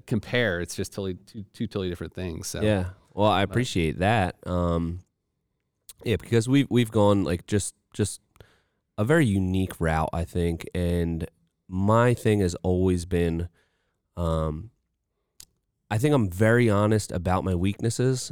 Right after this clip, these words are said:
Speaker 2: and I recognize the few strengths that I have. So I've always been of the mindset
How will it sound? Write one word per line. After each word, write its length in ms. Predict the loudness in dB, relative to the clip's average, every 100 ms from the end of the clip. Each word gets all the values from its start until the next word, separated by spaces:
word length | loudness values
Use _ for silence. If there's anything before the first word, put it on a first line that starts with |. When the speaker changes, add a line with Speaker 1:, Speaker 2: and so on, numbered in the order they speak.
| -6
Speaker 2:
and 100 | -2
I 40 |
recognize 680 | 2 2 0 -2 -2 0 0
the 100 | -4
few 200 | -4 -4
strengths 480 | -4 -4 0 0 -2
that 140 | -2 0
I 140 | 0
have. 420 | -2 -2 -2 -2
So 320 | -2 -2 -2 -4 _ _ _ _ _
I've 220 | 0 2 4
always 280 | 4 4 2
been 160 | 0
of 100 | 0
the 80 | 0
mindset 560 | 0 0 0 0 0